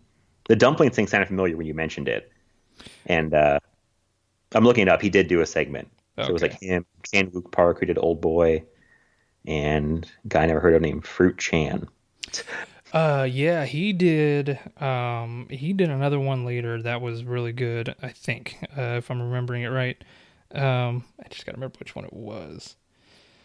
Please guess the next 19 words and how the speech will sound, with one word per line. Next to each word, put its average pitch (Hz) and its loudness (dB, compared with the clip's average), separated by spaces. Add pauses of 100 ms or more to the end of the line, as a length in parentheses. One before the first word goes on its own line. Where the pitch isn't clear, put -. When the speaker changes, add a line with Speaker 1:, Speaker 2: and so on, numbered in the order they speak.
(580)
Speaker 2:
Um, 180 -2
I'm 160 -4
looking - -10
at - -12
it 82 -12
right 120 -8
now. 131 -10
Oh 147 -4
my 117 -6
God, 123 0
he's 127 -2
another 123 -2
one 117 -6
that's 117 -8
done 120 -8
so, - -8
oh, 147 6
he 147 -4
did, 139 -2